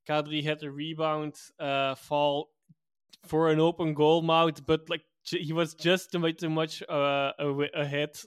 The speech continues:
uh, to hit the ball, like, well, to be con-, <clears throat> to have a controlled hit of the ball, and, uh, yeah, he missed that chance.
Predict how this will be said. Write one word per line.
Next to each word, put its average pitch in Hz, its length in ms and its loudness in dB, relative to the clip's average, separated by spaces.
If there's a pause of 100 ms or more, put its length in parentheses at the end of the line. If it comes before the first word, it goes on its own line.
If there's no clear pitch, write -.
uh, 135 420 -4
to 131 160 -10
hit 147 140 -8
the 156 80 -8
ball, 135 520 -2 (500)
like, 139 300 -4 (220)
well, 131 320 -4 (200)
to 165 100 -8
be 160 140 -4
con-, 165 220 -4 (200)
<clears throat> 165 220 -4 (640)
to 160 100 -4
have 151 160 2
a 151 60 4
controlled 156 540 2
hit 156 120 -4
of 147 120 -6
the 143 80 -4
ball, 135 380 0
and, 131 240 -4
uh, 120 240 -4
yeah, 120 260 -4
he 131 160 -4
missed 156 280 -4
that 143 180 -4
chance. 147 500 -4